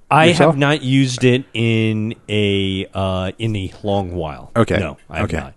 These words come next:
Speaker 2: So you're one of those, you know, professional people that just take it easy and give
Speaker 1: Uh,
Speaker 2: their stuff.
Speaker 1: well, uh, m-, my wife is actually a C P A, so
Speaker 2: So she
Speaker 1: she
Speaker 2: does it.
Speaker 1: So she does it,
Speaker 2: Oh, so
Speaker 1: right.
Speaker 2: maybe she can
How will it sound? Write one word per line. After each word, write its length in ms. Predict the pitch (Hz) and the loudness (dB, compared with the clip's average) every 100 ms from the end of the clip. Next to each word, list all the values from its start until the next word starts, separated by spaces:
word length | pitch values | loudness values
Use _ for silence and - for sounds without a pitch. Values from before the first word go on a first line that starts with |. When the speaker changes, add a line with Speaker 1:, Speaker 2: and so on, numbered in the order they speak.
| _ | _
Speaker 2:
So 140 | - 117 | -2 4
you're 240 | 127 135 | 4 4
one 200 | 117 110 | 2 0
of 80 | 104 | 0
those, 320 | 101 92 - _ - - | -2 -6 -10 _ -20 -14
you 100 | 95 | -12
know, 140 | 85 - - - - - | -12 -14 -20 -20 -20 -2
professional 500 | 131 - 113 - 110 | 0 4 2 2 -4
people 280 | 113 - 90 | -4 -4 -4
that 160 | 92 | -6
just 160 | 90 - | -8 -8
take 180 | 95 90 | -8 -6
it 80 | 90 | -6
easy 300 | 90 90 85 | -6 -6 -10
and 140 | 82 - - - - | -12 -18 -20 -18 0
give 80 | 180 | 4
Speaker 1:
Uh, 80 | 170 | 6
Speaker 2:
their 80 | 185 | 6
stuff. 100 | 170 | 6
Speaker 1:
well, 360 | 180 165 165 - | 6 6 4 4
uh, 360 | 147 135 131 131 - 156 | 6 6 6 2 -4 -8
m-, 120 | 147 - - | -8 -8 -4
my 260 | 147 170 190 | 2 4 6
wife 460 | 135 110 101 - | 4 2 0 -6
is 160 | 92 101 | -4 -2
actually 440 | 98 - 110 95 | -2 -2 -6 -4
a 60 | 85 | -6
C 240 | - 92 - | -8 -10 -10
P 200 | 82 76 | -10 -6
A, 260 | 82 64 | -6 -8
so 380 | - - 78 78 | -14 -10 -8 -4
Speaker 2:
So 140 | 73 135 | 2 4
she 160 | 170 | 6
Speaker 1:
she 40 | 190 | 6
Speaker 2:
does 200 | 101 - | 6 2
it. 120 | - - _ _ | -6 -12 _ _
Speaker 1:
So 220 | - 127 | -4 -2
she 240 | 110 - 101 | 0 -2 -6
does 260 | 78 69 | -6 -6
it, 80 | - | 2
Speaker 2:
Oh, 100 | 151 | 4
so 160 | 143 139 | 6 4
Speaker 1:
right. 60 | |
Speaker 2:
maybe 220 | 135 143 131 | 6 4 4
she 200 | - 147 | 2 2
can 320 | 135 110 | 2 -2